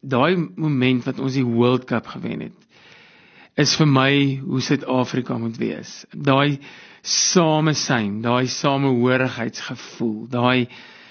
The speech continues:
swart en wit en grys en almal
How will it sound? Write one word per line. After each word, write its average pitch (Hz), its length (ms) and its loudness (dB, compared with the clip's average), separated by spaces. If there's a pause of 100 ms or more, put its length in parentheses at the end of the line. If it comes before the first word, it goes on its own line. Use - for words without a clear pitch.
(140)
swart 143 400 -2
en 139 180 2
wit 120 300 0
en 117 180 -4 (1080)
grys 127 340 2
en 120 200 -4 (360)
almal 151 680 2